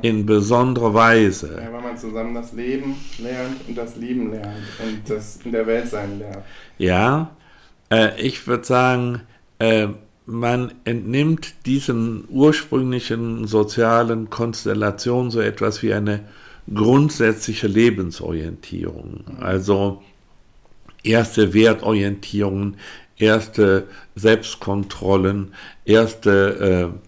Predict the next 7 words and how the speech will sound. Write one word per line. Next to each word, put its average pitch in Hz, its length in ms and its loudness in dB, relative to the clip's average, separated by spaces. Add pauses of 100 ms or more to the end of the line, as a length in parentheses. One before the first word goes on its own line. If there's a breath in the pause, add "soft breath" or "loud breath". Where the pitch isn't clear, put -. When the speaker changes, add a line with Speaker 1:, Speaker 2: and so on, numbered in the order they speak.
(420 loud breath)
Speaker 1:
äh, 95 40 -8
äh, 90 180 0 (360)
Versuche, 113 640 0
äh, 101 380 4 (520)
differenzierte, 110 1400 2 (480 loud breath)
ähm, 95 540 2 (240)
Beziehungen, 107 920 0